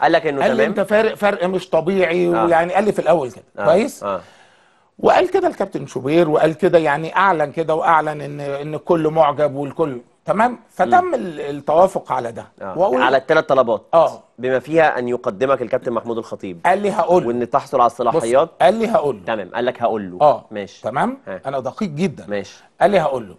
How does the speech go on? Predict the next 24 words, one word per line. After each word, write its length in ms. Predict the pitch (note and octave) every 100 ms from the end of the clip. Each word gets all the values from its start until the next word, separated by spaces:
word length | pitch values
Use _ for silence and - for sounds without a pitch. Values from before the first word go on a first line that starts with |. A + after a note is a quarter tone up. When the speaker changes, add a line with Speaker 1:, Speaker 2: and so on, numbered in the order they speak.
| -
Speaker 2:
وقال 280 | - D3
لي: 100 | E3+
"أنا 140 | D#3 C#3+
موافق 420 | C#3 F3+ E3+ C#3+ -
على 380 | A#2+ D3 C3+
ال-، 1300 | A#2+ - B2 A#2+ A#2+ A#2+ A#2 A#2 A2+ A2+ A2+ A2+ G#2 A#2+
الموضوع 800 | A2+ A2+ A2+ A#2+ A#2 A#2+ D3
ال-، 260 | B2+ A#2 A2+
Speaker 1:
يلا. 140 | G#2+ F#2 G#2 -
Speaker 2:
النفسي". 500 | A#2+ A#2+ F#3+ - C#4+ - _ _ _ _
تمام؟ 360 | C3+ F#3+ D4 C#4
Speaker 1:
مم. 140 | - F#2 -
Speaker 2:
والراجل 500 | G#3+ C4 C4+ A#3+ B3
معجب 380 | A3+ A3+ G3+ G3 C#3+
ب-، 600 | E3 D#3+ D#3 D3+ D3+ C3+
باللي 200 | C#3+ D#3+
أنا 120 | F#3
قلته. 320 | F3+ G#3+ G#3+ C4+
Speaker 1:
حلو. 180 | B3+
Speaker 2:
والراجل 460 | F#3 F#3 A3+ A#3 A#3
قال 120 | A#3+
لي 220 | B3 B3+
في 180 | A#3+ -
النهاية 480 | D#3 D#3+ G#3+ C4+ C#4+